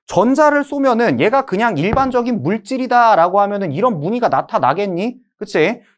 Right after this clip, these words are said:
틈을 통과하면 그냥 통과하는 거지 이런 식으로 회절이 되거나 이러면 안 된다라고. 회절은 파동의 성질이니까. 근데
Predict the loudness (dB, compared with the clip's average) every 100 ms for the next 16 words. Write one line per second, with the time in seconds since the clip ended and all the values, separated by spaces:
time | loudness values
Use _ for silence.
0 | _ 0 2 2 0 2 4 4 0 -2
1 | -2 -2 -2 0 2 2 2 -2 -2 0
2 | 0 0 0 0 0 -2 -2 0 0 0
3 | -2 -2 -2 -2 -2 -4 0 0 0 -2
4 | -12 _ _ _ 0 0 0 -4 -4 -4
5 | -2 -2 -4 -6 -6 -8 -10 -12 _ _
6 | 0 2 4